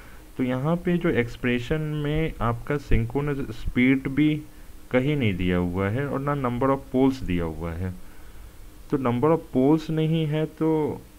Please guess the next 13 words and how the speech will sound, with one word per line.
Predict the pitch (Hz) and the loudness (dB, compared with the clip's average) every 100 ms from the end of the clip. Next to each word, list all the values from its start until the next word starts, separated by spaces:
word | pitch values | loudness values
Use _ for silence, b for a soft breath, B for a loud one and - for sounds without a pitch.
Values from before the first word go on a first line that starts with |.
| - - | -8 0
synchronous | 113 113 131 139 | 0 2 0 -2
speed | - 143 143 | -2 0 0
नहीं | 139 135 | 2 0
निकाल | 135 127 123 | 0 2 0
सकते | 120 127 117 - | 2 0 0 -2
और | 123 | -2
synchronous | 120 120 120 151 156 151 | -2 -4 -2 0 0 -2
speed | - 143 143 131 | -2 0 0 0
नहीं | 113 113 | 0 2
है | 120 | 0
तो | 147 | -2
number | 127 110 120 | -2 0 0
of | 143 | -2